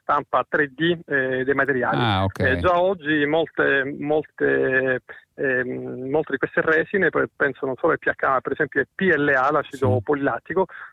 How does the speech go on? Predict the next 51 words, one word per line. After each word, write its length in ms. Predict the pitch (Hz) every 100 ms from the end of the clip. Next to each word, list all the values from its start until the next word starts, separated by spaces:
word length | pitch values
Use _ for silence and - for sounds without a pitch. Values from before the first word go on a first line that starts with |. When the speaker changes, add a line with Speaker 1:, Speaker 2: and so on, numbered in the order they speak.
| -
Speaker 1:
sono 160 | 185
utilizzati 520 | 156 196 160 185 196
per 140 | 160 147
la 100 | 147
loro, 340 | 151 139 131
eh, 320 | 131 143 135 127
particolare 480 | 151 - 147 151 131
versatilità 840 | 175 - 151 143 143 185 180 180
nelle 320 | 156 160 156 143
stampanti, 760 | - 127 135 127 - - 131
nelle 220 | 135 147 -
stampanti 380 | - - -
tre 140 | - 104
D. 140 | 92
Speaker 2:
Mm. 80 | 82
Speaker 1:
Stampanti 340 | 87 - 165 160
tre 160 | 180
D 120 | 170
con 120 | 202 156
le 80 |
quali 200 | 156 156
è 20 | 143
possibile 400 | 165 - 131 139
addirittura 500 | 135 139 - 147 131
produrre 360 | 147 151 165
delle 180 | 143 123
abitazioni, 600 | 117 127 - - 147 127
eh. 80 | 151 - _ - - -
Speaker 2:
Sì, 240 | - 160
sì, 200 | 151 170
certo, 460 | 120 160 127 - 110
è, 180 | 131 123
è, 200 | 101 101
è 60 | 110
sempre 300 | 131 123 120
un 60 |
po' 120 | 113
una 160 | 127 127
nicchia. 260 | 120 117 135
Ecco, 160 | 143
avrei 220 | 170 196
detto 280 | 208 214 214
l-, 300 | 196 180 156
l'alimentare, 760 | 143 147 151 143 - 170 107 101
per 140 | 104
esempio, 300 | 104 101 104
ci 120 | -
mettiamo 360 | 107 104 120 120
dentro 260 | 120 117
del 160 | 123 147
cibo, 500 | - 143 131 123 110